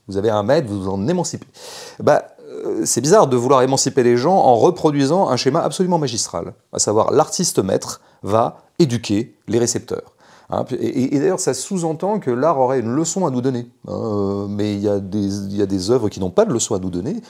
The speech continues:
c'est souvent les meilleures d'entre elles. Et il y a aussi des œuvres qui ont des leçons à nous donner, qui sont des leçons tout à fait, euh, anti-émancipatrices. Alors, je veux dire, le débat, c'est en fait, le débat, c'est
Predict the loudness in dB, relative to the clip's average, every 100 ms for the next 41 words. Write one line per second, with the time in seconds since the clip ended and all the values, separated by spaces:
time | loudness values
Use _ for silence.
0 | -10 -6 -4 -2 0 0 0 0 0 0
1 | 0 -4 -10 -16 -18 -20 _ 4 8 6
2 | 6 2 2 2 2 2 4 6 6 4
3 | 2 2 0 0 0 0 -2 -4 -2 0
4 | 2 0 -2 -4 -4 -2 -2 0 2 2
5 | 2 2 0 0 0 0 0 0 -2 -4
6 | -4 -4 -6 -10 _ _ _ _ -8 -4
7 | -4 -6 -20 -6 0 0 4 4 4 4
8 | 2 2 -2 -2 0 0 0 -8 -20 _
9 | _ _ -8 -2 0 2 4 4 4 -4
10 | -2 0 -2